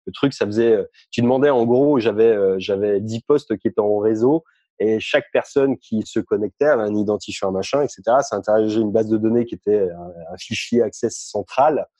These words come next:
et chacun se voyait, euh, attribuer, en fait, une centaine de fiches et, en fait, ça affichait les infos. S'il prenait rendez-vous, il pouvait les qualifier, et cetera. Voilà, une mécanique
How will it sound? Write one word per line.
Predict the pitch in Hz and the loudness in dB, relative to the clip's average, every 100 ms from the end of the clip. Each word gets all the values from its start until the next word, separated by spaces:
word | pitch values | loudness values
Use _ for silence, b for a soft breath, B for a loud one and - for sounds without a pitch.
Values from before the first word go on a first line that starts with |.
| _ _ - | _ _ -8
et | |
chacun | 92 - 113 139 | -4 -4 -2 -2
se | 139 110 | -2 -2
voyait, | 101 104 117 127 107 | 0 0 2 4 2
euh, | 95 _ _ _ | -2 _ _ _
attribuer, | 110 - - 127 113 123 | -6 -4 -6 -4 0 2
en | 139 | 2
fait, | - 120 - | -2 -6 -6
une | 107 | -4
centaine | - 104 - 107 | -2 -2 -2 -2
de | 104 | -2
fiches | 98 - 175 - | -6 -6 -6 -4
et, | 98 | -6
en | 90 | -2
fait, | 120 - | -4 -2
ça | 95 | -6
affichait | - 104 120 | -6 -8 -6
les | 107 98 | -6 -6
infos. | 95 - 139 | -4 -2 -2
S'il | - 98 | -4 -8
prenait | - 101 | -6 -4
rendez-vous, | 95 95 95 107 | -2 -4 -2 -4
il | 104 | -4
pouvait | - 101 | -4 -4
les | 92 | -4
qualifier, | 95 95 - 120 | -4 -4 -2 -4
et | |
cetera. | - 90 95 123 b b _ | -4 -8 -4 -4 b b _
Voilà, | 87 101 | -4 -2
une | 101 | -4
mécanique | 101 101 107 | -6 -4 -6